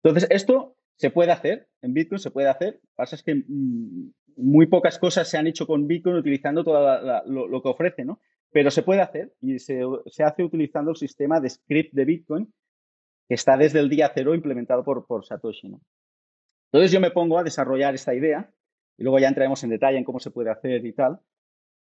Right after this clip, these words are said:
Y entonces es cuando caigo yo en, en Salvatore, que lo mencionabas antes, que es el ingeniero de,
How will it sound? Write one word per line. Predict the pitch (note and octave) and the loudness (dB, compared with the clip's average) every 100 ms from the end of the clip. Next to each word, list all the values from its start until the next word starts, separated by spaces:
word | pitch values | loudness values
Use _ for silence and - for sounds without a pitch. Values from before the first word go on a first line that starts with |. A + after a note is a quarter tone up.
| _ | _
Y | - C3+ C3 C3 | 4 6 6 6
entonces | C3 C3+ E3+ G#3 | 4 4 4 4
es | G3+ | 2
cuando | - F#3 E3+ | 0 2 2
caigo | F3 F3 E3 | 2 2 0
yo | E3 F#3 | 2 4
en, | D#3+ C3+ | 4 2
en | B2+ C3 B2 A#2+ | 0 -6 -8 -10
Salvatore, | A#2+ B2 B2 B2 F3 D#3+ E3 | -2 0 0 2 2 2 -2
que | A#2+ A2 G#2+ | -6 -6 -6
lo | F#2+ A2+ | -8 -10
mencionabas | A2+ A2 B2 C3 B2+ | -10 -10 -4 -2 -2
antes, | D3+ A#2+ - | -2 -4 -8
que | A2+ | -14
es | B2+ | -14
el | B2 | -14
ingeniero | A#2+ A#2 A#2 A#2+ A#2 | -10 -8 -4 2 2
de, | A#2 A#2 G#2+ G2 | 4 2 2 -4